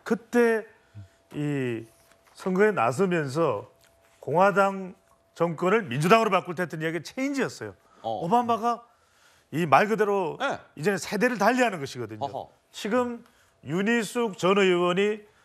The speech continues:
Speaker 1: 또 한동훈 위원장이 얘기하는 게 뭐냐면,
Speaker 2: 음.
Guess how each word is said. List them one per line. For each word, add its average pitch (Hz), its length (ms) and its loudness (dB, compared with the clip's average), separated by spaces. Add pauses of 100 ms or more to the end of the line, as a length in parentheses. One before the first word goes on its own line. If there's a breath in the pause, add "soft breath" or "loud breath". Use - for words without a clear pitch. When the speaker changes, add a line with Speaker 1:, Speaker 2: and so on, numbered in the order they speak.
(160 soft breath)
Speaker 1:
또 180 300 2
한동훈 214 420 -2
위원장이 190 480 -2
얘기하는 156 340 -2
게 190 100 -4
뭐냐면, 120 600 -6
Speaker 2:
음. 85 500 -12